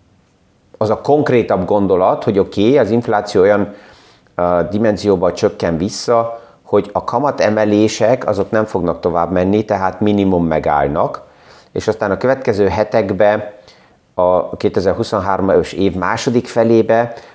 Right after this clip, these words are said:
azok a, az elképzelések is, hogy oké, kamatcsökkenés tud jönni, azok,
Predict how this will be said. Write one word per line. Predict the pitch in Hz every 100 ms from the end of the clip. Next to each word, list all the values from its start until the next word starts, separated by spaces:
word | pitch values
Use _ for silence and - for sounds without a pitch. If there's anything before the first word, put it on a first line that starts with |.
| - _
azok | 107 117 -
a, | 95 92 - - _ _ _
az | -
elképzelések | 95 113 127 104 104 104 - 98
is, | 107
hogy | - 80
oké, | 82 - 117
kamatcsökkenés | 127 117 127 127 120 - 101 98 92
tud | - 95 - 80
jönni, | 90 92 104 104 - - - _ _
azok, | - 92 95 87 -